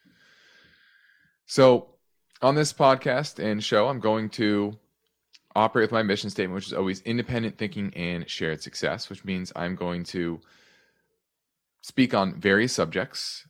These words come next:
financial, investment related, and all of it, I'm going to he-, present it here without bias. I'm gonna give you the facts as I see them in front of me, using my twenty plus years of in-,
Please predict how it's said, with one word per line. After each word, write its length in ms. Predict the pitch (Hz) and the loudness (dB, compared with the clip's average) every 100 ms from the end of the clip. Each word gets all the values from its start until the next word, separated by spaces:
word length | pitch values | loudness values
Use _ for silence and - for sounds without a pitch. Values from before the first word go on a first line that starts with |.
| _ | _
financial, 640 | _ 98 90 82 - 139 147 _ _ _ _ _ _ _ _ _ - | _ -2 -2 -4 -8 -12 -14 _ _ _ _ _ _ _ _ _ -12
investment 440 | 85 85 85 - | -2 -2 -2 -6
related, 400 | 82 76 71 87 - _ _ _ _ _ _ | -8 -4 -4 -6 -12 _ _ _ _ _ _
and 280 | 101 104 107 - | -2 0 0 4
all 200 | 110 131 | 6 6
of 100 | 139 | 4
it, 80 | 131 | -2
I'm 120 | 117 | 0
going 160 | 113 | -2
to 60 | 107 | -2
he-, 140 | 107 | -4
present 440 | - - 113 98 92 | -8 -8 -4 0 0
it 60 | |
here 160 | 95 104 | 0 -2
without 300 | 95 92 80 | 2 2 2
bias. 480 | 78 53 - - - _ _ _ | 2 -2 -8 -18 -20 _ _ _
I'm 60 | - | -10
gonna 80 | 87 | -8
give 140 | 87 | -6
you 40 | |
the 60 | 101 | -8
facts 480 | - 104 95 139 - | 0 2 2 0 -6
as 100 | 92 | -4
I 60 | |
see 240 | 98 - 101 | -4 -4 -4
them 180 | 95 113 | -4 -6
in 60 | |
front 220 | 110 95 | -2 -2
of 40 | 85 | -2
me, 140 | 101 - _ _ _ _ _ _ _ _ - | -8 -12 _ _ _ _ _ _ _ _ -12
using 180 | 87 92 | -6 -4
my 120 | 87 | -4
twenty 340 | - 104 107 | -2 0 0
plus 320 | 104 107 98 | 2 0 0
years 320 | 95 87 85 - | 0 -2 -2 -6
of 160 | 76 | -12
in-, 160 | 82 | -12